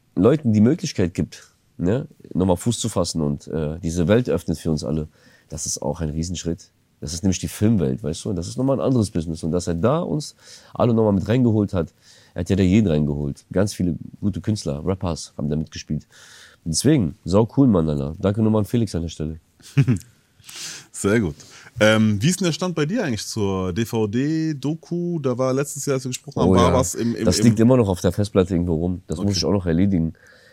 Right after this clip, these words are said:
Speaker 1: Der kommt alles nicht in die Gänge, das zu schicken. Ich will das gleich seit einem Jahr schicken, der Bro. Ähm,
Speaker 2: Sag doch mal kurz für die
Speaker 1: ich glaub,
Speaker 2: Leute,
Speaker 1: ich muss
Speaker 2: die
Speaker 1: da
Speaker 2: es nicht,
Speaker 1: hinfahren.
Speaker 2: die das nicht mitbekommen haben. Was ist,
Speaker 1: <laughs>
Speaker 2: was ist der Plan? Also, ähm,
Speaker 1: Hey, der Plan ist schon seit einem Jahr, eine Doku fertig zu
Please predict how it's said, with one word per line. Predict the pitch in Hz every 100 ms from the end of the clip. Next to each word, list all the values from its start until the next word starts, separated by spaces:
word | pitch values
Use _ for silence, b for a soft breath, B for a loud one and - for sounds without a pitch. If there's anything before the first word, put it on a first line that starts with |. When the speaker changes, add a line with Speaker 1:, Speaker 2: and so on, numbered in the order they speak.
| b _
Speaker 1:
Der | -
kommt | 73 87 92
alles | 80 90
nicht | 90 -
in |
die | 87
Gänge, | 82 101 90
das | 76
zu | -
schicken. | - 101 95 107 - b b b b b b
Ich | - -
will | 80 82 87
das | 87
gleich | 78 78
seit | 76
einem | - 80
Jahr | 80
schicken, | 78 92 90
der | 76
Bro. | 71 76 92 92 _ - - - -
Ähm, | 73 73 - - _ _ _ _ _ _ _ _ _
Speaker 2:
Sag | - 131
doch | 143
mal | 120
kurz | 131 -
für |
die | 113
Speaker 1:
ich | 107
glaub, |
Speaker 2:
Leute, | 104
Speaker 1:
ich | 123
muss |
Speaker 2:
die | 107
Speaker 1:
da | 107
Speaker 2:
es |
nicht, | 139
Speaker 1:
hinfahren. | 117 85 82 113
Speaker 2:
die |
das | 107
nicht | 127 131
mitbekommen | 131 113 113 101
haben. | 95 147
Was | 143
ist, | 127 107 - -
Speaker 1:
<laughs> | 104
Speaker 2:
was | 127 120
ist |
der | 120
Plan? | 98 117 110 85
Also, | 95 98 101 69
ähm, | 87 87
Speaker 1:
Hey, | 123
der | 123
Plan | 117 135 143
ist | 127
schon | 127 120
seit | 113
einem | 98 127 127
Jahr, | 127 123
eine | 117
Doku | 101 123 - 107
fertig | - 104 - -
zu | - 101 98 92 87 -